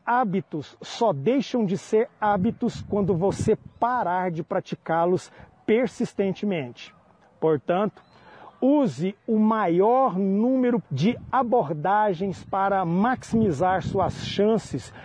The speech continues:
de vencer a procrastinação. Algumas dicas funcionam melhor para algumas pessoas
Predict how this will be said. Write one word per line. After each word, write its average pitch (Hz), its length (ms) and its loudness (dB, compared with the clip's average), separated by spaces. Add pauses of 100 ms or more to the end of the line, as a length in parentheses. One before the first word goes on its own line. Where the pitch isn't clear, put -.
(100)
de 160 160 2
vencer 202 580 2
a 170 80 0
procrastinação. 156 1040 -6 (600)
Algumas 190 580 0
dicas 175 520 -2
funcionam 190 480 -2
melhor 180 440 2
para 202 220 -4
algumas 185 400 -4
pessoas 170 720 0